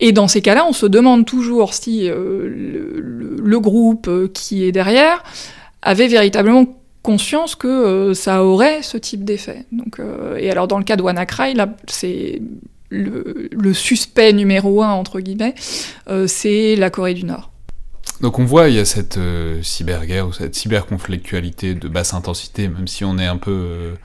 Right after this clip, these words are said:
Speaker 2: sur le bord du précipice, euh, on a bien compris en permanence. Mais la question, c'est si ça dérape.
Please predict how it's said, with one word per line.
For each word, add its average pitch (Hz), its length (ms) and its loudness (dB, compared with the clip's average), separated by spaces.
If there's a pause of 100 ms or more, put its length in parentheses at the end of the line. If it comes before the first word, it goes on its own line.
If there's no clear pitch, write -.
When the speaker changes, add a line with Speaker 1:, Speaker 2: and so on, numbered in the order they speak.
(1000)
Speaker 2:
sur - 220 -6
le 98 80 0
bord 104 160 2
du 107 80 0
précipice, 107 680 -4
euh, 90 100 -2
on 90 140 -2
a 90 60 -2
bien 95 160 0
compris 107 400 -2
en 101 80 0
permanence. 113 560 0 (360)
Mais 110 520 0 (800)
la 123 60 0
question, 143 260 0
c'est 131 140 -2
si 135 180 -4
ça 151 160 -2
dérape. 87 420 -2